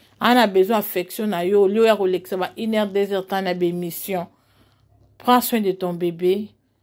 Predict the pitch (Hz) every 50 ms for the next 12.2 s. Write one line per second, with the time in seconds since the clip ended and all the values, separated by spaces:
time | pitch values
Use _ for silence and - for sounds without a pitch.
0 | _ _ _ _ _ _ _ - 208 196 190 202 190 190 220 220 214 202 190 190
1 | 180 196 196 190 180 180 175 - - - 202 185 180 180 175 - - _ _ _
2 | _ _ _ - 214 226 269 339 427 494 523 523 494 - _ _ _ _ _ _
3 | _ _ _ _ _ - - 240 208 214 180 175 - - - 208 190 196 208 220
4 | 208 208 190 180 190 214 240 254 277 339 440 494 494 - - - 233 233 208 185
5 | 170 156 - _ _ _ _ _ _ _ _ _ _ _ - 254 269 262 262 254
6 | 240 233 214 202 202 185 175 - - _ _ _ _ _ _ _ _ _ _ _
7 | _ _ _ _ _ _ _ _ _ 262 294 311 269 220 220 240 226 214 208 202
8 | 185 185 - _ _ _ _ _ _ _ 269 254 247 247 294 302 294 262 - 240
9 | 220 226 240 262 262 247 208 190 190 185 180 180 175 185 190 175 170 - _ _
10 | _ _ _ _ _ _ _ - - 226 233 240 240 240 233 233 - 254 277 311
11 | 320 - - 254 247 262 254 - 220 226 220 - 254 220 208 202 233 254 254 247
12 | - - 196 175